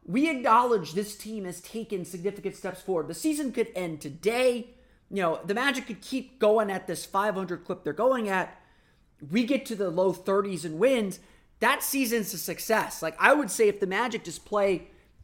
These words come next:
at kind of the pace that they're playing at now, the season's a success. Let's not forget that. We're not putting that away.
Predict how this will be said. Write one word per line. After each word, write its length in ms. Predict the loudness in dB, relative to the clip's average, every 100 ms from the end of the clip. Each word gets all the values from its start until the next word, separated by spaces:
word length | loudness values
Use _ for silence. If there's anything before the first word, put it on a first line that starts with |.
| 4
at 400 | 6 6 2 -8
kind 220 | -4 -2
of 80 | -2 -6 -6
the 80 | -6
pace 640 | -6 -6 -4 -4 -6 -10 -6
that 180 | -6 -4
they're 120 | -4
playing 340 | -4 -6 -4
at 160 | -6 -4
now, 460 | -2 0 -2 -4 -10 _ _ _ _
the 80 | -8
season's 580 | -4 -2 0 0 -4 -8
a 20 |
success. 840 | -10 -10 -2 -2 -2 -8 -14 -16 -20 _ _ _ _ _ _ _ _ _ _ -12
Let's 240 | -2 -2 0
not 280 | 2 2 0
forget 360 | 0 0 0
that. 240 | -2 -2 -4
We're 80 |
not 400 | -2 0 0 -2
putting 260 | -8 -6 -6
that 180 | -4 -4
away. 360 | -2 0 -2